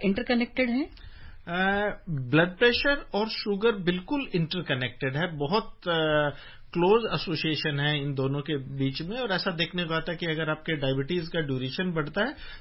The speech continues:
Speaker 2: तो आपको blood pressure होना बहुत ज्यादा लाजमी है कि blood pressure बढ़ता ही है। इसके विपरीत thyroid का इन दोनों से कोई सीधा संबंध नहीं है। थायराइड एक lifestyle disease नहीं है, ये autoimmune disease है। अ,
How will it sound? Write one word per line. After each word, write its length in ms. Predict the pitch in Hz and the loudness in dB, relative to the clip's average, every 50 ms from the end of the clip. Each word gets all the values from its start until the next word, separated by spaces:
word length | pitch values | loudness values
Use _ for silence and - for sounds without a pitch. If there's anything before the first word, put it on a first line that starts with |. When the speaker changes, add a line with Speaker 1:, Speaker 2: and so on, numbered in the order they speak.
| - - | -6 -2
Speaker 2:
तो 80 | 202 | 0
आपको 280 | 185 175 175 - - 190 | 0 0 0 0 0 0
blood 280 | 175 156 151 151 143 - | 2 2 2 2 2 0
pressure 280 | 175 160 - - 175 | -4 -2 -2 -2 -2
होना 260 | 151 160 156 160 175 175 | -2 0 0 0 0 -2
बहुत 440 | 160 131 139 139 139 175 208 202 160 | -2 0 0 0 2 2 2 2 4
ज्यादा 260 | 160 143 135 147 151 | 2 2 4 4 2
लाजमी 480 | 143 139 123 117 107 117 123 131 127 | 4 4 4 2 2 0 -2 -2 -2
है 180 | 123 120 131 127 | -2 -2 -4 -4
कि 120 | - 139 | -4 -4
blood 240 | 131 117 120 120 117 | -4 0 -2 -2 -2
pressure 300 | - 127 113 - 151 123 | -2 -4 -4 -4 -4 -2
बढ़ता 300 | 113 120 110 - - 139 | 0 0 0 0 0 0
ही 120 | 127 117 104 | -2 -2 -2
है। 180 | 104 104 95 - - - - - - - - 214 | -4 -4 -6 -8 -12 -12 -10 -10 -10 -10 -6 -6
इसके 260 | 196 - - - 262 | -6 -4 -2 -2 -2
विपरीत 540 | 226 202 208 202 196 - 214 247 262 262 - - - - - - 160 | 2 4 2 2 2 2 -2 -2 -2 -4 -8 -16 -20 -18 -6 0 4
thyroid 420 | 147 135 143 165 196 247 285 302 | 4 6 6 8 6 6 4 2
का 320 | - - 262 254 - - - | 0 2 2 2 2 2 0
इन 200 | 214 214 220 202 | 0 0 0 0
दोनों 340 | 160 143 151 160 175 202 233 | 2 4 4 4 4 2 0
से 440 | 254 - - 247 240 - - - - | 0 0 -2 -2 -2 -2 -6 -8 -2
कोई 160 | - 226 220 | 0 0 0
सीधा 440 | 208 - - - 220 208 208 214 208 | 0 -2 -2 0 0 2 4 2 2
संबंध 540 | 202 - 180 156 147 139 143 143 147 143 147 | 2 0 -2 0 0 0 0 0 0 0 0
नहीं 360 | 139 131 117 113 117 131 135 | 0 0 0 0 0 0 0
है। 180 | 151 175 208 233 - - - - - - - - - - | -2 -2 -4 -4 -8 -12 -18 -18 -18 -18 -16 -8 0 2
थायराइड 340 | 165 151 147 165 175 165 170 | 4 4 6 4 4 4 0
एक 100 | 170 170 | -2 0
lifestyle 560 | 160 139 139 156 170 - - - 208 214 214 190 | 4 6 6 6 4 2 2 4 4 4 6 4
disease 380 | 202 185 202 214 214 196 190 | 0 0 0 -2 -2 -2 0
नहीं 300 | 196 190 190 196 196 202 | 0 2 2 2 2 2
है, 220 | 208 208 208 208 202 | 0 0 0 -2 -2
ये 300 | 180 185 185 185 - - - | 0 0 -2 -2 -2 -2 -2
autoimmune 520 | 151 139 180 175 180 190 185 190 190 190 | -2 0 0 0 0 2 2 2 2 2
disease 360 | 180 190 180 170 190 196 185 185 | 2 0 0 0 0 -2 0 0
है। 440 | 208 240 294 - - - - - - - - - | -2 -2 -2 -6 -10 -18 -18 -18 -18 -14 -6 -2
अ, 360 | 175 170 170 175 175 175 175 | 2 4 4 4 4 4 2